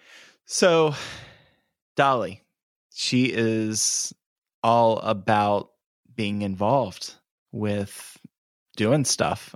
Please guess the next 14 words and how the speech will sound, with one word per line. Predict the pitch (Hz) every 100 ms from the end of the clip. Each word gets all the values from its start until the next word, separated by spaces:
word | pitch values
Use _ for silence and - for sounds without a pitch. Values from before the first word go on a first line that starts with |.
| -
I |
mean, | 104 104 101 101 - - _ _ _ _
Jefferson | - 104 120 - 117 113 113 - - -
didn't | - 123 139 156 147
have | 117 - 120 113 113 127 - - _ _ -
a |
first | 113 113 104 110
lady | 131 120 92 107 _ _ _ _ -
'cause | 104 -
his | 107
wife | 101 101 101
had | 117
passed | - 101 -
away. | 123 87 92